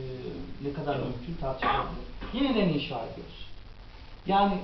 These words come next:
var olanları, Osmanlı vakaüsleri, e, paralelinde aktarmıyoruz. Yeniden sıfırdan inşa ediyoruz. Eksiklikleri, e, bir puzzle gibi, e, eksiklikleri yorumlarla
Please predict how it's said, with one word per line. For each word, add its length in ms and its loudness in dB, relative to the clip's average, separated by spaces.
var 280 12
olanları, 500 6
Osmanlı 440 6
vakaüsleri, 880 8
e, 600 -6
paralelinde 500 0
aktarmıyoruz. 680 2
Yeniden 360 2
sıfırdan 500 -2
inşa 280 0
ediyoruz. 360 -2
Eksiklikleri, 800 -4
e, 260 -4
bir 180 2
puzzle 280 2
gibi, 260 -4
e, 60 -10
eksiklikleri 680 -6
yorumlarla 680 4